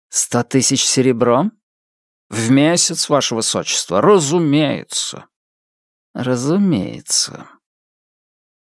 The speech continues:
Это было почти в шесть раз больше, чем тратила любая другая палата,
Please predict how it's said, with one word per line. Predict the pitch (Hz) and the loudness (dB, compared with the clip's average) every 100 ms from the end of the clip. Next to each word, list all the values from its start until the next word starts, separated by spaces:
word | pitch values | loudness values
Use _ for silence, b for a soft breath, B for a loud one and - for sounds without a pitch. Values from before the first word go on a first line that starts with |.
| _ _ | _ _
Это | - 120 156 | 0 2 4
было | 143 160 | 4 4
почти | 160 151 - - 160 | 4 2 0 -2 -2
в | |
шесть | - - 156 - - | -2 0 2 2 0
раз | 131 101 - | 0 0 -2
больше, | 71 104 151 - | -2 0 2 0
чем | 151 139 131 | 0 2 0
тратила | 107 131 143 160 151 | 2 0 2 2 2
любая | 139 120 127 147 | 2 4 4 4
другая | 135 156 156 147 - | 2 2 2 2 0
палата, | - 87 64 - - - | -2 -2 -2 -6 -8 -14